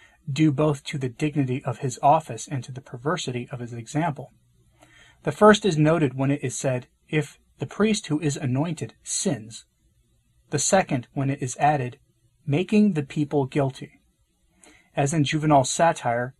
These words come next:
"The greater the offender, the more conspicuous is every vice of the heart."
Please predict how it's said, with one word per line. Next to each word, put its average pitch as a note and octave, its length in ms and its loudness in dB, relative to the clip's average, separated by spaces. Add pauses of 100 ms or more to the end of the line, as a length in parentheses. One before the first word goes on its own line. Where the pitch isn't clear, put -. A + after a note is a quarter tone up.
(260)
"The C#3 80 -4
greater F3 360 4
the A3 140 2
offender, C3+ 560 -2
the C#3 80 -4
more C3 140 -2
conspicuous C#3 720 -8
is C3+ 180 -10
every B2+ 220 -4
vice C3 360 0
of C#3+ 140 -8
the A#2+ 120 -10
heart." - 360 -2